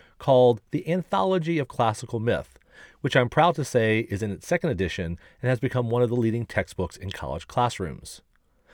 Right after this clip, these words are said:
Springing from that experience, one of those colleagues, Stephen Trascoma, and I translated the two most important ancient handbooks of Greek myth, Apollodorus' Library and Hyginus' Fabulae,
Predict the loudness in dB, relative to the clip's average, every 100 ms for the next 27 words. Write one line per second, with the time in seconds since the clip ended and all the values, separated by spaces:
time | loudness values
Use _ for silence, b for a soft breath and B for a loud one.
0 | b b b -12 -2 0 0 0 2 4
1 | 2 0 -4 -4 -6 -10 b b b 4
2 | 6 8 6 4 0 2 2 -2 -2 -4
3 | -4 -4 -6 -2 -2 0 -2 -6 -6 -6
4 | -4 -6 -8 b b -2 0 2 4 2
5 | 2 -4 -4 0 2 2 2 -6 -2 -2
6 | -4 -8 -6 -4 -6 -4 -4 -2 -4 -4
7 | -8 -6 -8 0 0 0 -6 _ b b
8 | -12 0 2 2 0 -4 -4 -4 0 2
9 | 2 2 2 0 -4 -2 -2 0 -4 -4
10 | -6 0 0 0 -2 -6 -6